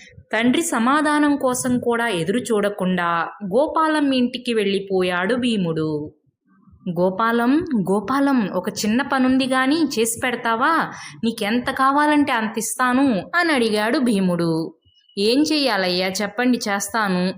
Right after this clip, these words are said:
అన్నాడు గోపాలం. "మరే,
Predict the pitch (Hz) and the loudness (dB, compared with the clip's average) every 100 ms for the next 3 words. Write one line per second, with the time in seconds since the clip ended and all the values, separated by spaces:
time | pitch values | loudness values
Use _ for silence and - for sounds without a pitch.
0 | - 233 208 202 277 240 190 - 165 160 | -2 0 0 0 0 0 0 0 -2 -2
1 | 156 156 156 _ - - - 156 156 160 | -2 -6 -8 _ -20 -20 -14 -8 -4 0
2 | 254 240 160 | 0 0 -4